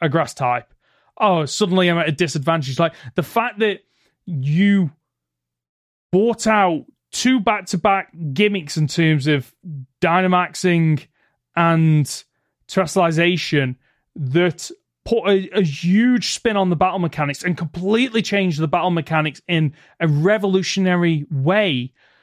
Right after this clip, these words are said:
I just don't think you can go backwards to Mega Evolution because it feels like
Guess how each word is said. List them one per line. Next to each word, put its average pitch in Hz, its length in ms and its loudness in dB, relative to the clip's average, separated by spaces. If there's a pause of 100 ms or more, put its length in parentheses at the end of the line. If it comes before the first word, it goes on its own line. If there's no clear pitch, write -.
(360)
I 175 80 0
just 214 300 -2
don't 220 200 0
think 202 160 -2
you 196 100 2
can 180 140 2
go 185 140 2
backwards 160 800 -4
to 175 140 -2
Mega 147 540 2
Evolution 196 600 0
because 156 340 -2
it 160 160 -6
feels 190 460 0
like 170 480 0